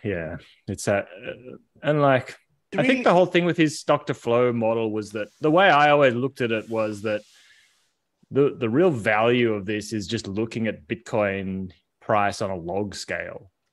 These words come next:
Speaker 1: Like, forget about the, the, um, like,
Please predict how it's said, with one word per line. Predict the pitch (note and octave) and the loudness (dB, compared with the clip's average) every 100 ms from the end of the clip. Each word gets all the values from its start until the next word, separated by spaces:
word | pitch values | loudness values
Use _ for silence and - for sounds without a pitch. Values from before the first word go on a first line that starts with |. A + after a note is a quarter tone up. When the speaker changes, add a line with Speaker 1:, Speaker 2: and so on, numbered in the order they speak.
| _ - | _ -2
Speaker 1:
Like, | B2 | -2
forget | - C3 D#3+ | 0 2 4
about | F3 F3 - | 6 4 2
the, | A#2+ G2 _ | -2 -4 _
the, | G#2 G#2+ G2+ | -4 -2 0
um, | G2 F#2 F2 E2 - - | -2 -4 -6 -12 -14 -4
like, | G#2 | -4